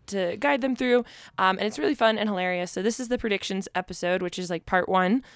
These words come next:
of the month, and then part two, uh, the second episode, is the review, and after we finish it, to see how right or how wrong the other person is. Uh, if this is your first time joining us,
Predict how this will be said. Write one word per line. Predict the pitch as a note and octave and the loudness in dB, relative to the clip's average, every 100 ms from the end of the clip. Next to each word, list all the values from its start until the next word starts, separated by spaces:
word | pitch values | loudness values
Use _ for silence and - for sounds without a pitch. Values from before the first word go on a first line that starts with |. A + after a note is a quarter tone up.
| - | -8
of | - F3+ | -6 -2
the | F3 | 0
month, | F3+ G#3 - | 0 0 0
and | F#3+ F#3 | -2 0
then | F3+ | -2
part | - F#3 - | 0 -2 0
two, | F4 D#4+ D4+ - - - - | 0 0 -2 -6 -18 -20 -12
uh, | F#3+ F#3 F3+ | -4 0 0
the | F#3 | 0
second | - B3+ G3+ | -2 0 0
episode, | G3+ - F#3+ F#3+ F#3 | -2 -2 0 0 -2
is | F#3 E3+ | -2 -4
the | F3+ | -4
review, | F3+ F3 F3 - - | -4 -4 -4 -4 -2
and | E3+ F3 | -4 -2
after | - F#3 | -6 -6
we | F3+ | -6
finish | F3+ D4+ D4 D4+ | -4 -4 -2 -4
it, | |
to | A3+ | -6
see | G#3 C4 A#3 | -6 -4 -2
how | F#3+ E3 | -2 -2
right | G3 B3 B3 | 0 0 -2
or | F#3+ F3 | -6 -6
how | F#3 E3+ | -4 -4
wrong | F3+ A3 G#3+ | -2 -2 0
the | G#3 | -2
other | F3 F3 | -2 -4
person | F3 E3+ - | -6 -8 -6
is. | D#3 D#3+ - - - - - | -4 -4 -8 -16 -20 -12 -2
Uh, | F3 | 0
if | F3+ - | 0 2
this | D#4+ D4+ | 2 2
is | C#4 | 0
your | |
first | - C#4+ C#4+ | 0 -2 0
time | A3+ | 2
joining | C#4+ E4 | 2 2
us, | C#4+ - | 0 -2